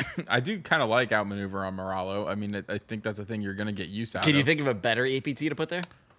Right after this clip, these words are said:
Speaker 1: Um,
Speaker 2: I don't think I can. I actually really liked it on that. I was
Speaker 1: not
Speaker 2: like,
Speaker 1: off the top of my
Speaker 2: "This
Speaker 1: head.
Speaker 2: is"
Speaker 1: I mean, the, the, the thing with E P Ts these days or talent slots is that they're,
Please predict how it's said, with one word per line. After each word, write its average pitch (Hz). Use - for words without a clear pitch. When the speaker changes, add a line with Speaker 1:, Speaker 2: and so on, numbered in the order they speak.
Speaker 1:
Um, 120
Speaker 2:
I 117
don't 160
think 135
I 123
can. 123
I 104
actually 147
really 131
liked 123
it 113
on 98
that. 101
I -
was 113
Speaker 1:
not 180
Speaker 2:
like, -
Speaker 1:
off -
the -
top 165
of 139
my 120
Speaker 2:
"This 127
Speaker 1:
head. 135
Speaker 2:
is" 123
Speaker 1:
I -
mean, 151
the, 147
the, 165
the 147
thing 226
with 180
E 131
P 113
Ts 123
these 107
days 101
or 95
talent 113
slots 98
is 95
that 95
they're, 110